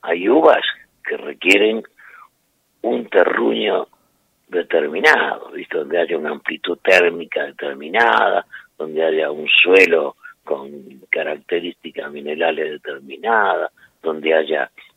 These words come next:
una lluvia determinada, donde haya una humedad determinada.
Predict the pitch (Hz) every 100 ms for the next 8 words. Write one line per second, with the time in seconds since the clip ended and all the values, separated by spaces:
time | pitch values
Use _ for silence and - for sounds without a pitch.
0 | - 82 76 78 - 131 120 95 76 69
1 | - 76 71 78 101 117 104 92 82 78
2 | 78 85 90 82 78 78 80 135 117 92
3 | -